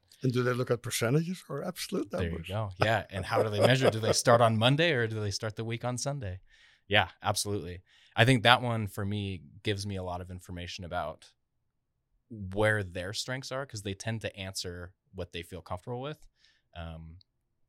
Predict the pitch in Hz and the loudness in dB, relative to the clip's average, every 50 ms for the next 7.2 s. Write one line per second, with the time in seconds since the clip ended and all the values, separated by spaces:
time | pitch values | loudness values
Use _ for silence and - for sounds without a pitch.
0 | _ _ _ _ _ - - _ 101 98 92 95 92 - 104 92 95 92 90 85 | _ _ _ _ _ -16 -6 _ 0 0 0 0 -2 -6 -6 -6 -4 -4 -4 -6
1 | 95 90 - - 95 92 90 - 95 87 82 85 82 - - _ - 92 90 - | -6 -4 -4 -4 -4 -6 -8 -8 -10 -10 -10 -12 -14 -18 -20 _ -8 -8 -8 -8
2 | _ - 92 92 90 90 90 - - 101 95 98 98 98 98 92 92 90 85 85 | _ -10 -8 -8 -8 -10 -14 -10 -6 -4 -2 0 0 0 0 -2 -4 -6 -8 -8
3 | 85 - - - 98 95 92 - 101 - 98 95 90 - 92 92 90 85 80 80 | -10 -10 -10 -6 -6 -6 -4 -4 -6 -6 -6 -8 -8 -8 -10 -12 -12 -12 -14 -16
4 | 82 87 92 98 98 98 92 101 98 98 95 95 92 92 - - 95 92 85 87 | -14 -12 -10 -8 -8 -8 -6 -6 -6 -6 -6 -8 -10 -12 -14 -14 -14 -14 -14 -14
5 | - 87 82 - 101 98 104 104 101 98 - 98 95 92 90 - - 95 92 92 | -16 -16 -14 -10 -6 -4 -4 -4 -4 -6 -8 -8 -10 -10 -10 -10 -10 -12 -12 -14
6 | 90 87 - - _ _ _ _ _ _ _ _ _ - - 82 80 82 - _ | -14 -14 -16 -18 _ _ _ _ _ _ _ _ _ -8 -6 -6 -6 -8 -6 _
7 | 107 110 107 - | 0 0 0 -2